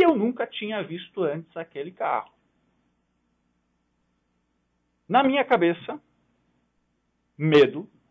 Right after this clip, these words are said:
o conceito medo, referia o carro. Ou seja, eu,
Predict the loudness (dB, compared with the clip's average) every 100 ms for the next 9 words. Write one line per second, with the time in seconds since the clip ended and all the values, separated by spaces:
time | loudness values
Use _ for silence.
0 | _ _ -16 -14 -6 -6 -4 -6 -4 -6
1 | -8 -20 _ _ -6 -6 -6 -6 -6 -8
2 | -12 _ _ _ _ _ _ _ _ _
3 | -6 -2 -2 -2 _ _ _ _ _ _
4 | _ _ _ _ _ _ _ _ _ _
5 | _ _ _ _ _ _ -20 -14 -6 -6
6 | -4 -6 -10 _ _ _ _ _ _ _
7 | _ _ _ _ _ _ _ _ -20 -14
8 | -10 -8 -8